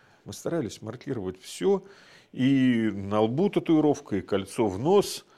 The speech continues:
Просто не всегда успевали. Требования менялись, ужесточались.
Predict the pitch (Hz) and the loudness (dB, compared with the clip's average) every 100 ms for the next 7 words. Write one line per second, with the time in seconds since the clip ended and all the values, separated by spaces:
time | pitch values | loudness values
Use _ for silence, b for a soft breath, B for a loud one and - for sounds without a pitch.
0 | b b b b b b _ - 151 - | b b b b b b _ 2 2 2
1 | 165 - 180 175 - - 180 180 101 80 | -2 2 6 6 6 4 6 8 8 4
2 | - B B _ b b b b _ 175 | -6 B B _ b b b b _ 10
3 | 190 107 101 113 156 120 90 - 104 104 | 10 8 0 0 2 2 2 -4 -6 -4
4 | - 110 - 90 87 - - | -4 -4 -2 -2 -2 -14 -18